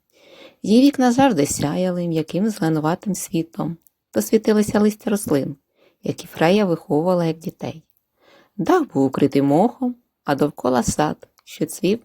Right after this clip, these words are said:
навіть узимку. Фрея не жила серед людей. Вона була берегинею цього місця.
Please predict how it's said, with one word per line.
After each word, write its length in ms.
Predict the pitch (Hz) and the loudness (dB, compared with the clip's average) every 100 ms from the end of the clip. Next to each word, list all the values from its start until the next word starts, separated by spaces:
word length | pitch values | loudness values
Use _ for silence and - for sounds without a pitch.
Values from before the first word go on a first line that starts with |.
| _ - | _ -4
навіть 340 | 170 185 - | -2 -2 -4
узимку. 540 | 131 123 131 131 - 160 _ _ _ _ _ _ _ _ _ _ _ _ _ _ _ _ | -8 -2 -2 -4 -10 -16 _ _ _ _ _ _ _ _ _ _ _ _ _ _ _ _
Фрея 380 | - 220 277 262 | 2 4 6 6
не 140 | 233 | 4
жила 300 | 214 196 196 | 4 4 4
серед 360 | - - 175 185 | 2 -2 -4 -4
людей. 460 | 160 135 135 - _ _ _ - | -4 -4 -6 -10 _ _ _ -6
Вона 200 | 214 277 | 2 2
була 240 | 226 190 165 | 4 4 2
берегинею 560 | 160 156 160 202 196 | 0 0 0 0 -2
цього 320 | - 147 160 | -2 -6 -4
місця. 540 | 165 156 - - 165 | -4 -6 -8 -12 -12